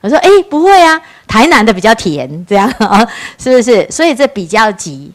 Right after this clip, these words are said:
好，那我们去四川就觉得，哇，什么，什么辣成那个样子啊？他说：“这一点都不辣。” <laughs> 是不是？所以呢，这个味道是不是虚妄？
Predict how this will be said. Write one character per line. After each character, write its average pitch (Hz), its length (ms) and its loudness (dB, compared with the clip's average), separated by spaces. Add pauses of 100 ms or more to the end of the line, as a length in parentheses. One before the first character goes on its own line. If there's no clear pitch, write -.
(200)
好， - 220 -14 (300)
那 359 240 2 (160)
我 226 80 0
们 269 100 0
去 330 140 -2
四 285 280 -6
川 226 380 -2
就 320 100 -6
觉 254 160 0
得， 233 200 0 (240)
哇， 311 280 2
什 202 200 -6
么， 226 120 0
什 233 140 -4
么 196 120 -2
辣 311 200 0
成 214 200 -2
那 285 80 -4
个 262 80 -4
样 233 360 -2
子 151 160 -14
啊？ 143 180 -8
他 233 80 -4
说 247 220 0
：“这 427 160 0
一 453 120 0
点 262 140 0
都 240 80 -2
不 240 140 -4
辣。” 302 420 0 (420)
<laughs> - 200 -20
是 233 100 -10
不 226 60 0
是？ 214 180 2
所 214 240 0
以 214 120 0
呢， 156 180 -8
这 208 100 -8
个 185 80 -4
味 202 220 -4
道 190 180 0
是 180 140 -10
不 175 80 -10
是 180 100 -8
虚 175 240 -12
妄？ 160 240 -4